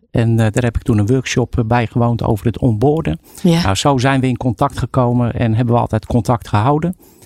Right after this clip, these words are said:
Speaker 1: Ik ben een aantal jaren manager geweest van de crediteurenadministratie. En daar hebben we toen samen een, eh,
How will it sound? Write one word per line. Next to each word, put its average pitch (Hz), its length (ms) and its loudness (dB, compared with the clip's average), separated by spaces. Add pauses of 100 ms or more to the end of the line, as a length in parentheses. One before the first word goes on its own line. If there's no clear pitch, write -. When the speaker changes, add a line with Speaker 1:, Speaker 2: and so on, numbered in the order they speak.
(540)
Speaker 1:
Ik 131 160 0
ben 160 120 4
een 160 120 4
aantal 131 240 0
jaren 143 400 2
manager 147 360 0
geweest 123 340 -2
van - 120 -2
de 117 80 2
crediteurenadministratie. 127 1600 0
En 107 120 0
daar 113 160 2
hebben 110 220 0
we - 60 -10
toen 110 140 0
samen 117 440 0
een, 113 280 2
eh, 110 280 0